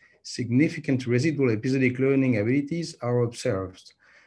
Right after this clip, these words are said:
and their potential role in supporting the low to normal le-,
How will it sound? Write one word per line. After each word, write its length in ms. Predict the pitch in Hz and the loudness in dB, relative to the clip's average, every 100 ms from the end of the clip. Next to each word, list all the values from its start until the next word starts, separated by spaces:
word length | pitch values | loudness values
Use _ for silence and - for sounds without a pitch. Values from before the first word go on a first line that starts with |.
| _ | _
and 140 | - 123 | -6 -2
their 140 | 107 | -2
potential 580 | - 123 147 143 156 135 | -2 0 2 2 4 4
role 320 | 123 123 175 | 6 6 6
in 120 | 143 | 4
supporting 540 | 123 117 110 107 131 120 | 2 -4 -4 0 2 2
the 80 | |
low 300 | 113 120 131 | 2 2 2
to 160 | 127 113 | 0 -2
normal 440 | 117 127 123 120 | 0 0 0 0
le-, 220 | 117 120 | 0 -2